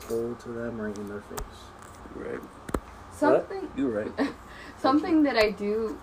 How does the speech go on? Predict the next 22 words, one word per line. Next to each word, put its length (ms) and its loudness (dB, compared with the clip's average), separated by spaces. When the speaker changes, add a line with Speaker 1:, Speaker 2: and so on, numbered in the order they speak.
Speaker 3:
respect 580 0
is 260 -4
the 120 -2
church 520 -2
that 240 2
I've 220 6
on 160 6
and 120 2
off 200 4
gone 160 4
through, 540 -2
uh, 400 2
for 60 -4
years. 400 0
I, 240 -2
I 140 6
don't 200 4
consider 380 -2
myself 340 -4
a 60 -8
member 400 0
now, 400 2